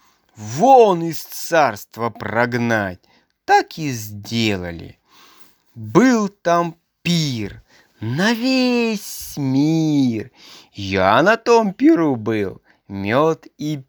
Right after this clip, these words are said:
пиво пил. Подбородку текло,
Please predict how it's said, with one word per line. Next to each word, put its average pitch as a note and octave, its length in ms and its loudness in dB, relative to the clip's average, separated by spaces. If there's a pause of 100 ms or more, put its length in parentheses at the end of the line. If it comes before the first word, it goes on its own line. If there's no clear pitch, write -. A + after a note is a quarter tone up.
пиво E3 720 0
пил. A2+ 680 -2 (1000)
Подбородку D3 1120 2
текло, D3+ 1400 2